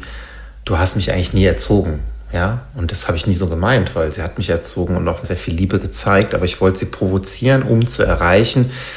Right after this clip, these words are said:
dass sie diesen Sohn loslässt, damit wir eine Chance haben, aber dass er auch eine Chance hat. Das ist ja beim Alkoholismus so, dass man an einen Punkt kommen muss, wo man sagt, „Ich brauche jetzt Hilfe,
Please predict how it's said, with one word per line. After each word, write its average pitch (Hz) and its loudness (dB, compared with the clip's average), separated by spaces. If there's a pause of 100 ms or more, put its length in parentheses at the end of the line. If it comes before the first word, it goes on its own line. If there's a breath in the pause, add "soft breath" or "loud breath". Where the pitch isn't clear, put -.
(180 loud breath)
dass 98 -2
sie 95 -2
diesen 92 0
Sohn 92 4
loslässt, 110 2 (300 loud breath)
damit 90 0
wir 92 4
eine 135 2
Chance 127 0
haben, 110 0
aber 104 2
dass 101 -2
er 147 4
auch - 0
eine 87 -2
Chance 80 -2
hat. 87 -4
Das 95 -6
ist - -4
ja 104 6
beim 92 2 (720 loud breath)
Alkoholismus 98 2
so, 107 4 (500 loud breath)
dass 92 2
man 95 4
an 92 4
einen 87 4
Punkt 127 4
kommen 110 6
muss, - 2 (120)
wo 101 2
man 101 4
sagt, 101 2 (500)
„Ich - -2
brauche 92 2
jetzt - -6
Hilfe, 98 2